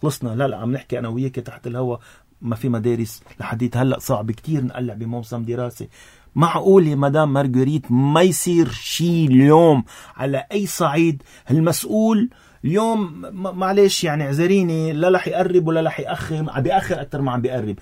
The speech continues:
ما في حل. اليوم بهالمرحلة، هاي الطبقة من الناس، هاي المجموعة من الناس الموجودة، هيدي، هيدي ما عادش بننطر منها. لا، هلأ كنت قلت له، "هل يجنى من العوسج سمران؟" آه، في تعويل اليوم على الناس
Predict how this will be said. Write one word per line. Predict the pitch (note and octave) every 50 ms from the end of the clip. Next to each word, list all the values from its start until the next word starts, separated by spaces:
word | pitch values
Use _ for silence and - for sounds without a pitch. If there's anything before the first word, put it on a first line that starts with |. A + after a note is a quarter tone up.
| - - -
ما | - G#3+
في | - F3 -
حل. | - - F#2+ E2 D#2 - _ _ _ _ _ _ _ _ -
اليوم | A#2 C3 D3+ E3 F3 F3 D#3+
بهالمرحلة، | C3+ B2+ C#3+ C#3+ C#3+ D3+ E3+ - - - - A#2 A#2 A2+ - - - - -
هاي | C#3+ D#3+
الطبقة | D#3+ - - F3+ F3+ D#3+ D3+ G#2 B2 A#2+
من | A#2+ B2 B2+
الناس، | B2+ B2+ B2+ C3+ C3+ C3+ C3+ C3 - - - - - - -
هاي | B2+ C#3+ D#3
المجموعة | D3+ C#3+ C#3 A#2+ A#2+ C#3+ E3 D#3 C#3 B2
من | B2 A#2+
الناس | A#2+ A#2+ A#2+ B2 C3 B2+ - C3
الموجودة، | B2 A#2 A2+ A#2 A2+ A#2+ C3+ C3+ A#2+ B2
هيدي، | A2+ A#2 A#2 A#2 A2+ G#2+ A#2 A2+ A2+ - - - - -
هيدي | - E3+ F3+ D#3+ E3+ D#3+
ما | D#3+ E3
عادش | E3 F3 E3 -
بننطر | D#3 D#3 E3 D#3+ - D3+
منها. | C#3 D3 C#3+ C3+ B2+
لا، | B2 C#3 D3 C#3+ C#3 A#2 G#2+ A#2+ B2+
هلأ | C#3+ C#3 A#2
كنت | - D3 C3 A#2+
قلت | C3 C3 -
له، | D#3 C3+ B2 A2+ A2+ A#2 B2+
"هل | C#3
يجنى | C#3 D3+ C#3+ C3 C#3 B2+
من | B2+ B2+
العوسج | B2+ A2+ G#2+ A#2+ C#3 C3+ - B2+ A#2 A#2
سمران؟" | A2 - A2+ A#2+ A#2+ A#2 C3+ C#3 D#3 - - - - - - - _ _ _ _ _ _ -
آه، | B2 - - C3+
في | - - - G#3 G#3+ - - - - - -
تعويل | E3 C3 C3+ D#3+ F3+ G3 F#3+
اليوم | F#3 E3+ E3 F3 F3 E3+ D#3
على | C#3+ D3+ D#3 D3
الناس | C3+ B2+ A2 G2+ F#2+ G2 - - - -